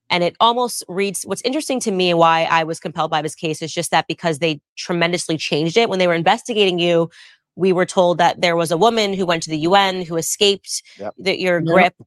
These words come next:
Speaker 1: and that, you know, she said, "I've been held captive."
Speaker 2: Yep.
Speaker 1: And then after they investigated, they came up with what it sounded like regurgitated Andrew Tate videos.
Speaker 2: Yep.
Speaker 1: The lover boy <laughs> method, which
Speaker 3: Mm.
Speaker 1: is in one of your videos wh-, where you're talking
Speaker 3: Interesting.
Speaker 1: about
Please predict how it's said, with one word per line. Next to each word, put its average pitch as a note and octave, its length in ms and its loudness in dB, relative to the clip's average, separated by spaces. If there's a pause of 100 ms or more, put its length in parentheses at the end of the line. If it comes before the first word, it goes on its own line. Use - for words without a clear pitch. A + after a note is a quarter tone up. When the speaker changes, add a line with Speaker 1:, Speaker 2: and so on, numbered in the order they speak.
Speaker 1:
and D#3+ 420 -2 (160)
that, E3 360 0
you D#3+ 100 -6
know, C#3+ 120 -4
she E3 140 -6
said, - 240 -2
"I've D#3 160 2
been D#3+ 160 -4
held D#3 280 -2
captive." F#3+ 580 0
Speaker 2:
Yep. D#3 100 -12 (300)
Speaker 1:
And F#3 200 -2
then F#3 300 2
after F#3 300 2
they F3 160 -2
investigated, F3 680 -4
they E3+ 120 -4
came F#3+ 260 -6
up F#3 180 2
with E3+ 220 -4
what E3 160 -2
it - 120 -6
sounded G#3+ 500 0
like E3 320 0 (180)
regurgitated E3+ 800 -4 (140)
Andrew D#3+ 240 -2
Tate A#3+ 220 -2
videos. B2 580 0
Speaker 2:
Yep. G2+ 160 -2 (200)
Speaker 1:
The F3 80 0
lover F#3+ 280 2
boy D#3+ 220 -2
<laughs> - 40 -6
method, G3+ 400 0
which F3 360 -6
Speaker 3:
Mm. F3+ 60 -2
Speaker 1:
is F3+ 300 -2
in F3+ 220 -2
one E3+ 180 0
of E3 100 -6
your E3 120 -4
videos F3 600 2
wh-, F3 160 -6
where E3+ 120 0
you're E3 100 2
talking F3+ 420 0 (380)
Speaker 3:
Interesting. G3 60 0
Speaker 1:
about E3+ 360 4